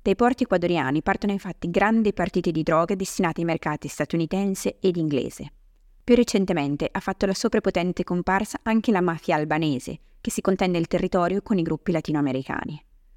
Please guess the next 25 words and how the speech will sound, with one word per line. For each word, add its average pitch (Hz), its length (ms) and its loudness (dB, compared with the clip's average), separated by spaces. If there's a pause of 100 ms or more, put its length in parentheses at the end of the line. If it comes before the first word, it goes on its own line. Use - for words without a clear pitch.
(280)
Alla 180 220 2
guerra 220 280 2
fra 196 160 0
i 180 60 0
narcos 175 360 -2
stranieri 151 560 -2
si - 160 -2
aggiunge 196 360 2
quella 208 260 0
fra - 140 -2
le 180 100 2
gang 170 200 0
ecuadoriane. 151 760 -4 (260)
Esempio 220 380 2
emblematico 196 460 0
è 180 40 4
quello 170 240 2
dei 165 160 0
Choneros, 147 640 -4
la 156 200 -2
gang 185 220 -2
che 208 120 0
aveva 160 200 0
minacciato 175 520 -2
Villavicencio. 139 760 -4